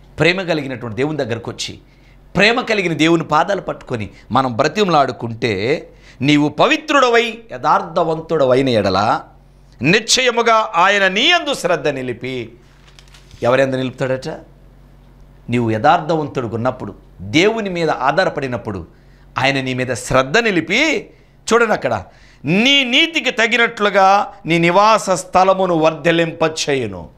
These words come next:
కొంతమంది యేసు ప్రభు నమ్ముకోవటం అంటే ఆస్తులు, అంతస్తులు, డబ్బు, బంగారము, వెండి,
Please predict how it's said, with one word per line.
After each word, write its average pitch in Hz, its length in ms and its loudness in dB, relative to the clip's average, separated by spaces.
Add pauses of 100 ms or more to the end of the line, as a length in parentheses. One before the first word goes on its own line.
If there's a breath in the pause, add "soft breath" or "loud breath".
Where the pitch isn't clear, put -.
(420)
కొంతమంది 160 460 0
యేసు 175 320 2
ప్రభు 190 300 0
నమ్ముకోవటం 180 540 -2
అంటే - 500 -2 (280 loud breath)
ఆస్తులు, 190 420 0
అంతస్తులు, 185 640 0
డబ్బు, 170 580 0 (340 loud breath)
బంగారము, 180 540 4
వెండి, 180 520 0